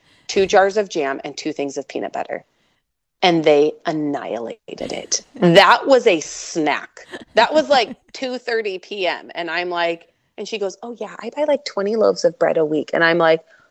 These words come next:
Speaker 1: "Oh, goodness. Okay, well, that's, that's interesting."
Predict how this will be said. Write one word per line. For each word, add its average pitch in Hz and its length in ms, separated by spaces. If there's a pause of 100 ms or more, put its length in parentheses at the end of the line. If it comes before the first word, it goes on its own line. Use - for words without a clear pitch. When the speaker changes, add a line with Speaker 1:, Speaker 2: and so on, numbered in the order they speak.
(220)
Speaker 1:
"Oh, 220 180
goodness. - 640
Okay, 220 480
well, - 460
that's, 196 380
that's 190 300
interesting." - 680